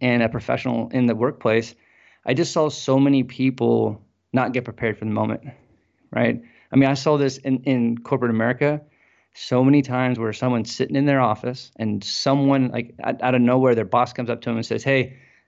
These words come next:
the area V P is in town today and wants to talk to you." And I've seen so many, they freak out. Like, "Why do they wanna talk to me? Did I do something wrong? Are my, are my numbers down?" And they start freaking out instead of going, "Right on.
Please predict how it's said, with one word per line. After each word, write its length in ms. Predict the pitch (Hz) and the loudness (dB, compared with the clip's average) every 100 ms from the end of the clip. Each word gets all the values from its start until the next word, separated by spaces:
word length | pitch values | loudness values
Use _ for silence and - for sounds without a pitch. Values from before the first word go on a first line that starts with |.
| _ | _
the 100 | 131 | 2
area 220 | 147 160 | 4 4
V 160 | 143 143 | 2 0
P 140 | 143 | -2
is 100 | 143 | 0
in 120 | 135 | 0
town 240 | 123 139 139 | 2 0 0
today 240 | 123 120 | 0 0
and 100 | 117 | 0
wants 140 | 120 120 | -2 -6
to 60 | |
talk 280 | - 123 117 | -4 -4 -2
to 80 | 117 | -8
you." 180 | 98 101 _ _ _ _ _ _ _ _ _ - - _ | -8 -12 _ _ _ _ _ _ _ _ _ -20 -20 _
And 100 | 135 | -2
I've 120 | 139 | -2
seen 200 | - 147 | 0 -2
so 100 | 131 | 0
many, 140 | 147 131 | 0 0
they 120 | 127 | -2
freak 400 | 127 - 160 131 | -4 -2 0 0
out. 320 | 139 190 - | 0 0 -4
Like, 160 | - - _ | -12 -20 _
"Why 140 | - 131 | -2 2
do 40 | |
they 60 | 143 | 4
wanna 140 | 156 | 2
talk 220 | 156 180 196 | 0 -2 -4
to 60 | |
me? 160 | 113 98 - - | -6 -8 -16 -8
Did 80 | 117 | -4
I 40 | |
do 80 | 113 | -2
something 240 | 135 147 151 | 0 2 4
wrong? 320 | 185 139 - - | 4 2 0 -8
Are 80 | - | 0
my, 180 | 123 135 | 2 2
are 80 | 131 | 2
my 80 | 139 | 2
numbers 300 | 160 196 151 | 4 2 0
down?" 340 | 131 113 104 107 - | 0 -2 -2 -8 -10
And 120 | - 143 | 0 2
they 60 | |
start 220 | 139 160 | 4 0
freaking 380 | 143 - 185 147 | 0 -4 -2 0
out 220 | 170 170 | -2 -2
instead 240 | 131 135 147 | -4 0 0
of 160 | 120 | 0
going, 500 | 120 147 135 120 - - _ | 2 4 4 2 -4 -20 _
"Right 180 | 139 185 | -2 0
on. 340 | 247 190 117 | 2 0 0